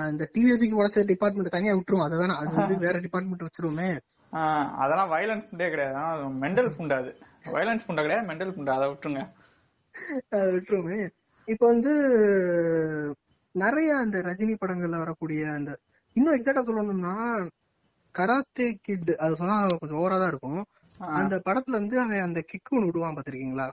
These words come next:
Speaker 2: ஆமா,
Speaker 1: ஃபைனல் ஒரு கிக்.
Speaker 2: கடைசியா அது என்னமோ பை-, பைசைக்கிள் கிக்.
Speaker 1: ஆ, அந்த பாம்பு மாதிரி ஒண்ணு வச்சுட்டு அப்படி விடுவான்ல.
Speaker 2: ஆ.
Speaker 1: அதெல்லாம் பார்க்கும்போது ரொம்ப இன்ஸ்பயர் ஆனா அவன் சண்டை போட்டது இல்லைன்னு வச்சுக்கலாம். ஆனா பழைய கராத்தே கிட் நான் பார்த்தேன்.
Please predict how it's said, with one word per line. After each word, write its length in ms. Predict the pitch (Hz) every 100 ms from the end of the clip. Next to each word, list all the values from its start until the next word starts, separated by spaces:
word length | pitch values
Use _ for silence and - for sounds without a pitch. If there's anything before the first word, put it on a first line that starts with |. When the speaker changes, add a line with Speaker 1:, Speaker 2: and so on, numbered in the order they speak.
| 175
Speaker 2:
ஆமா, 0 |
Speaker 1:
ஃபைனல் 320 | 160 170 160
ஒரு 100 | 156
கிக். 120 | 180
Speaker 2:
கடைசியா 380 | 196 208 208 202
அது 240 | 185 170
என்னமோ 720 | 170 170 180 190 190 196 185 160 151 156
பை-, 180 | 190 196
பைசைக்கிள் 460 | 196 302 220 208
கிக். 500 | 185 - - 208 - 508
Speaker 1:
ஆ, 120 | 190
அந்த 260 | 202 202 196
பாம்பு 300 | 196 240 247
மாதிரி 260 | 233 233 233
ஒண்ணு 200 | 208 196
வச்சுட்டு 380 | - - 208 190
அப்படி 200 | 180 170
விடுவான்ல. 580 | 170 143 135 180 202 151 -
Speaker 2:
ஆ. 220 | 151 147
Speaker 1:
அதெல்லாம் 340 | 190 202 240 233
பார்க்கும்போது 760 | 202 220 214 202 226 262 247
ரொம்ப 280 | 208 240 277
இன்ஸ்பயர் 260 | 254 254 262
ஆனா 140 | 254
அவன் 100 | 247
சண்டை 240 | 226 240 254
போட்டது 260 | 240 233 220
இல்லைன்னு 140 | 233
வச்சுக்கலாம். 380 | 190 190 160 151
ஆனா 380 | 170 160 196 247 _ _ _ _
பழைய 300 | - 214 294
கராத்தே 340 | 262 262 254 233
கிட் 160 | 196
நான் 120 | 160 135
பார்த்தேன். 320 | 135 - 127